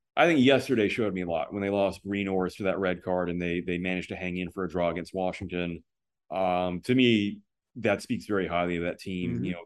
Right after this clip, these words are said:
Speaker 1: getting that gritty draw against a really good Washington team. Um, so I think they're gonna make the N C double A tournament. Um, and, you know, I, I think it's silly to talk about coach of the year,
Speaker 2: <coughs>
Speaker 1: you know, at this point, but if you're talking about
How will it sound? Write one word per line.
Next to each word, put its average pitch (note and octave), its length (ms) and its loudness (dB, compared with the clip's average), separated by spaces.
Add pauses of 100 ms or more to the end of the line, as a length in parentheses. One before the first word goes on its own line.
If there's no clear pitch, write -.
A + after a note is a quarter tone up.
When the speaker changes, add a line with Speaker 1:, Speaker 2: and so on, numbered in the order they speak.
Speaker 1:
getting F2+ 220 -6
that F2+ 160 -6
gritty F2+ 460 -6
draw F2+ 300 0
against F2 240 -4
a F#2+ 40 -10
really F2+ 180 -4
good F2 140 -6
Washington F#2 500 -4
team. F#2 380 -6 (580)
Um, F2+ 460 -2
so C3 140 2
I B2+ 80 6
think C#3 180 0
they're A2+ 120 4
gonna G#2+ 120 0
make F#2+ 260 -6
the G2 120 -8
N F#2 80 -6
C F#2+ 100 -10
double F2 160 -6
A E2 80 -4
tournament. A1+ 340 -12 (220)
Um, E2+ 520 -6
and, F2+ 320 -4
you - 680 -8
know, - 20 6
I, A2 180 8
I C#3 40 2
think D#3+ 120 8
it's - 140 2
silly D#3+ 240 8
to C#3 100 6
talk C3+ 200 4
about A#2+ 280 6
coach B2 260 2
of - 60 8
the - 200 2
year, A#2 260 6
Speaker 2:
<coughs> - 340 -2
Speaker 1:
you A2 100 -4
know, F#2+ 40 0
at E2 140 -6
this A#2 220 2
point, G#2+ 460 -2
but G2 320 2 (320)
if - 100 -8
you're A#2 80 -2
talking D#3 240 6
about A2 360 6